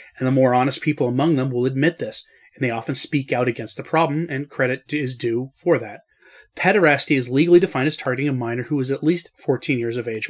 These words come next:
or older, and, as a listener pointed out to me, the age of consent under canon law is sixteen, which is close to that legally defined age. Curious, isn't that? But this speaks to something else, and that's this.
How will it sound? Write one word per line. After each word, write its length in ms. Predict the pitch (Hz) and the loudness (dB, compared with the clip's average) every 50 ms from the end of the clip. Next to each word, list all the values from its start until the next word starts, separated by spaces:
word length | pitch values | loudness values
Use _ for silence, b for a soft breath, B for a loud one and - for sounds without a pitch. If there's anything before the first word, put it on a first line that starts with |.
| - - | -6 -4
or 140 | 123 123 - | -4 0 4
older, 360 | - 156 175 156 131 113 110 - _ - | 4 6 6 4 2 -2 -6 -8 _ -6
and, 360 | - 131 127 117 117 151 - b b b b b b b _ _ - | -4 -2 -2 -2 -4 -6 -10 b b b b b b b _ _ -4
as 100 | 135 127 | -4 -4
a 60 | 123 | -2
listener 280 | 117 123 131 - - 127 | -2 -2 -2 -2 -2 -4
pointed 280 | - - 131 120 117 120 | -4 -4 -4 -2 0 2
out 180 | 127 151 151 | 2 2 0
to 100 | - 139 | 0 -2
me, 200 | 131 135 165 165 b b b b b b b | 0 0 -2 -2 b b b b b b b
the 80 | 147 | 4
age 160 | 156 190 190 | 6 6 4
of 80 | 180 - | 2 -2
consent 420 | - 147 127 - - 185 190 - - - | -2 -2 -2 0 2 2 2 0 0 -4
under 140 | 135 156 | -4 -4
canon 360 | 151 - - 131 127 143 151 127 | -4 -6 -6 -6 -4 -2 -2 -4
law 140 | 117 123 | -4 -6
is 180 | 143 135 127 - | -6 -2 -2 -2
sixteen, 560 | - 127 - - - - 185 175 123 110 113 _ _ _ _ b b b b b b b b - | -2 -2 -4 -6 -2 0 2 0 0 0 -6 _ _ _ _ b b b b b b b b -4
which 180 | - 156 - | -2 -2 -2
is 100 | 190 165 | -2 -4
close 300 | - - - 160 160 156 - | -2 2 4 4 4 4 2
to 60 | - | 0
that 180 | 170 151 - | 0 -2 0
legally 280 | 151 131 123 131 135 147 | 0 -2 0 0 0 0
defined 360 | 151 156 - - 117 117 117 | -2 -2 -6 -6 -4 2 4
age. 360 | 147 151 120 117 131 - - _ _ _ _ _ _ _ _ _ _ _ | 4 4 4 2 -4 -8 -14 _ _ _ _ _ _ _ _ _ _ _
Curious, 420 | - - - 214 196 147 113 - - | -8 -4 0 2 2 2 2 2 2
isn't 240 | 165 151 139 117 | 0 0 0 -4
that? 180 | - 110 104 - - _ _ b b b b b b b b b b | -6 -10 -12 -14 -20 _ _ b b b b b b b b b b
But 120 | 156 151 | -2 2
this 180 | - 233 - - | 2 4 4 4
speaks 240 | - - 185 - - | 2 2 0 0 0
to 80 | - | -2
something 360 | - - 127 113 - 131 123 | 0 0 -2 -2 -4 -4 -2
else, 340 | 147 143 117 117 - - - - | -2 -2 -2 -4 -6 -6 -6 -6
and 100 | - 143 | -6 -6
that's 220 | 127 113 113 - - | -6 -6 -8 -8 -4
this. 460 | - 151 139 110 - - - - _ | -2 0 0 0 0 -2 -2 -2 _